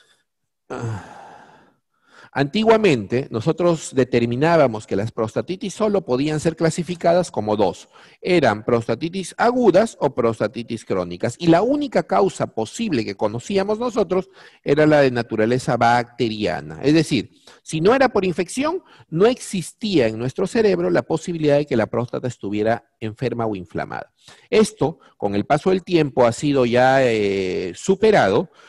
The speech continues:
y lo que conocemos ahora son cuatro tipos de prostatitis. La primera de ellas, que siempre será una prostatitis de naturaleza bacteriana y con presentación aguda. La prostatitis de tipo uno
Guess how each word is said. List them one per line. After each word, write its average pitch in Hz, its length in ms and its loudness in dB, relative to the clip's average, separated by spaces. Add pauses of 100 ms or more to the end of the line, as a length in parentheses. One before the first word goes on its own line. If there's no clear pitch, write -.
(140)
y 147 100 0
lo 156 120 6
que 135 120 0
conocemos 151 540 2
ahora 190 320 4
son 175 400 -6
cuatro 170 420 0
tipos 143 460 -8
de 120 80 -4
prostatitis. 95 760 -10
La 113 140 2
primera 156 400 0
de 190 80 4
ellas, 113 400 -2
que - 140 -18
siempre 180 520 -2
será 120 380 0
una 120 220 -4
prostatitis 110 580 -8
de 98 60 -4
naturaleza 95 580 -4
bacteriana 160 560 -2 (380)
y 180 160 -8
con 175 200 0
presentación 127 800 -2
aguda. 113 560 0
La 110 140 -2
prostatitis 123 640 -4
de 127 100 0
tipo 185 600 0
uno 143 460 0